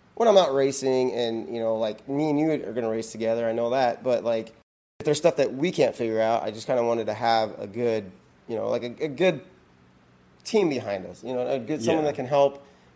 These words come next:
Speaker 1: fi-, troubleshoot problems. Um, you know, so it was kinda like when I started looking,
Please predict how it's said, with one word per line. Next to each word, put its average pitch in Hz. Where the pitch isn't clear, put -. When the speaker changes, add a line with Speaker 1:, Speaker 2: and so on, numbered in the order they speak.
Speaker 1:
fi-, 175
troubleshoot 160
problems. 127
Um, 110
you 131
know, 120
so 143
it 147
was 139
kinda 147
like 131
when 127
I 120
started 139
looking, 123